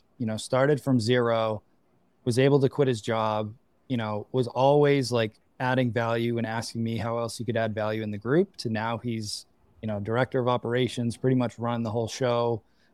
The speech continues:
overseeing the coaches. Like, it's, it's so cool. And all of our coaches that we have on the team now all went through the same thing where they started from zero.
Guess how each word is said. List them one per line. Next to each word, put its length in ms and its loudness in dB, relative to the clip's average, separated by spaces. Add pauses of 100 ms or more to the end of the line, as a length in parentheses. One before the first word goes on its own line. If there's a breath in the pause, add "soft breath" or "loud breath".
(160)
overseeing 480 2
the 80 0
coaches. 840 -4
Like, 300 -4
it's, 260 -12 (640)
it's 160 0
so 240 6
cool. 480 -8
And 100 -2
all 160 4
of 80 2
our 140 4
coaches 420 -2
that 140 -4
we 100 -6
have 180 -4
on 100 -2
the 60 -2
team 260 2
now 360 0 (600)
all 140 6
went 180 4
through 120 2
the 60 4
same 260 -4
thing 240 -4
where 100 -10
they 100 -6
started 380 -2
from 160 0
zero. 580 -2